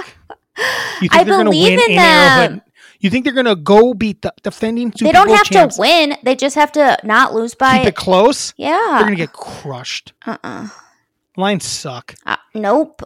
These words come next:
Speaker 2: I believe in them. That was one of my things. The Lions will win a playoff game. I'm all in on the Lions.
Speaker 1: You, so you're going Lions plus six and a half?
Speaker 2: Yes.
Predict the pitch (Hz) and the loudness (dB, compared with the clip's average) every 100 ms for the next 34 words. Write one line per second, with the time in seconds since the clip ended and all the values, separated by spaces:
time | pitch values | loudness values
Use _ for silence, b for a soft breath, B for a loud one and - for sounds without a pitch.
0 | - 190 220 269 269 247 247 240 208 190 | -6 0 0 0 -2 -2 -2 -2 -2 -2
1 | 196 - _ - 233 262 247 247 233 220 | -6 -14 _ -4 -2 -2 -6 -4 -6 -6
2 | 220 214 190 - - 208 190 196 214 208 | -8 -8 -10 -16 -12 -10 -8 -8 -8 -12
3 | 196 190 196 202 208 180 180 - - 180 | -14 -12 -12 -12 -10 -8 -8 -10 -16 -14
4 | 185 - 185 180 - 185 202 208 196 190 | -14 -14 -14 -14 -10 -6 -4 -6 -6 -8
5 | 185 180 - 62 64 - 214 - _ b | -8 -8 -10 -12 -12 -16 -16 -18 _ b
6 | b b b b b 226 - 233 240 220 | b b b b b -12 -8 -6 -2 -2
7 | 190 190 196 220 - 180 - 185 - 214 | -2 -2 -4 -6 -6 -8 -8 -12 -10 -8
8 | 196 160 123 - 208 - - - | -6 -8 -8 -4 -2 -4 -8 -12